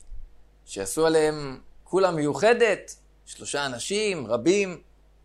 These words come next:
אבל אדם יחיד שצריך מחיצה, לא מספיק לו או לגובה או לרוחב, אלא הוא צריך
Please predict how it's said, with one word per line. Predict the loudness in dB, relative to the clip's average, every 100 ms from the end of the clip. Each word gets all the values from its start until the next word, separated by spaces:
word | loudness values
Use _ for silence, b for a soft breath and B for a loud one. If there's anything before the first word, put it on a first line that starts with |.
| _ _ -20 -20 _ _ _ _ _ _ _ -8
אבל | -6 0
אדם | 2 4
יחיד | 2 -2 -6 -6 -12 _ -16 -14 -8
שצריך | -2 0 2 0
מחיצה, | 0 -4 -6 -4 -4 -4 -10
לא | -6 -6
מספיק | -4 -4 -2
לו | 0 0 0 -6 -20 -20 _ _ _ _ _ _ 4
או | 6
לגובה | 8 8 8 6 4 -6 2 4 4 4 2 2 -6 _
או | 4 4
לרוחב, | 4 2 0 -2 -2 -2 -2
אלא | -2
הוא | -2
צריך | -2 -6